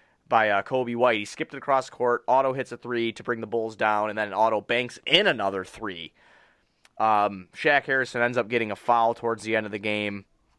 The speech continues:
and that was on Dinwiddie. Dinwiddie hit the free throws and put the Bulls away. Uh, anything that you have to give towards the end of this game, any takes you have, or, hey, you know, like you said in the beginning, they, uh, they made it look a lot more interesting than it was.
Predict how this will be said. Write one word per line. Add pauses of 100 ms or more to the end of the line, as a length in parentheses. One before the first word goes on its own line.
(180)
and
that
was
on
Dinwiddie.
Dinwiddie
hit
the
free
throws
and
put
the
Bulls
away. (420)
Uh,
anything
that
you
have
to
give (360)
towards
the
end
of
this
game,
any
takes
you
have,
or,
hey, (180)
you
know, (320)
like
you
said
in
the
beginning, (140)
they,
uh,
they
made
it
look
a
lot
more
interesting
than
it
was.